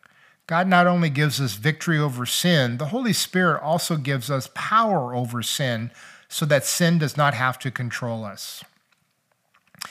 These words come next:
Therefore, John writes that we're absolutely certain that the genuine believer who is born again does not practice sin like that.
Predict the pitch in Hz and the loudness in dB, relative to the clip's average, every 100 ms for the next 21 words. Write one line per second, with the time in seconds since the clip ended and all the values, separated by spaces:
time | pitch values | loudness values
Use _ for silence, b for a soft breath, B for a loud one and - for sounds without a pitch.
0 | B B B 147 151 175 147 139 151 185 | B B B 0 2 4 4 6 6 6
1 | 160 131 143 - 147 143 - 147 185 - | 6 4 4 0 -2 -2 4 4 4 2
2 | 190 180 185 180 - 196 202 151 127 127 | -4 -4 -4 -4 0 2 2 0 -4 -2
3 | 139 - 135 127 143 160 185 208 214 196 | -4 -2 -4 2 2 4 4 2 2 2
4 | 147 131 147 135 151 110 107 135 170 180 | 2 2 0 0 0 -2 0 2 2 2
5 | 147 127 123 127 B B B 151 117 156 | 2 2 0 -6 B B B -4 2 6
6 | 170 - - - 165 170 - 131 113 - | 6 4 -6 0 2 2 -2 -4 -2 -2
7 | 147 139 135 107 104 101 95 | 0 0 0 -4 -6 -10 -10